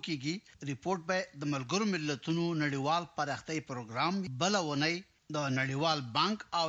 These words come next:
نړیوال وجهي صندوق یا آی ایم اف د کلنۍ غونډې نه مخکې خپور کړي،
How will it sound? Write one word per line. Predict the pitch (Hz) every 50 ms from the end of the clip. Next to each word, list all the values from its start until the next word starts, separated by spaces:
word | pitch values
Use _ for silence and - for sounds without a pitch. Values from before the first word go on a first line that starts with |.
| 156 147
نړیوال | 147 147 143 139 139 156 160 170 - - 156
وجهي | 151 147 135 139 185 190
صندوق | - 214 175 151 135 127 - - 143 143 143
یا | 147 151 - - 139
آی | 139 131
ایم | 131 131 143 170
اف | 165 - - - - _ - -
د | 139 131 -
کلنۍ | 165 160 165 180 185 190 175 151
غونډې | 175 170 160 160 147
نه | 147 151 175
مخکې | - - - - 139 123 - - - -
خپور | - - 180 196 202 185 -
کړي، | 175 180 185